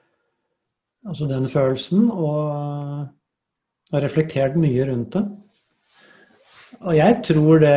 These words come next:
at, eh, frykt, altså at, eh, at det som kalles ego,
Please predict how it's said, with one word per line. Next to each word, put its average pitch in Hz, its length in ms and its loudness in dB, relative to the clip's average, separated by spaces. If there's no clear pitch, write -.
at, 151 340 -4
eh, 151 140 0
frykt, - 520 -8
altså 160 300 -2
at, - 240 -10
eh, 139 600 -4
at 127 100 -4
det 139 120 0
som 151 100 0
kalles 139 340 0
ego, 143 720 -2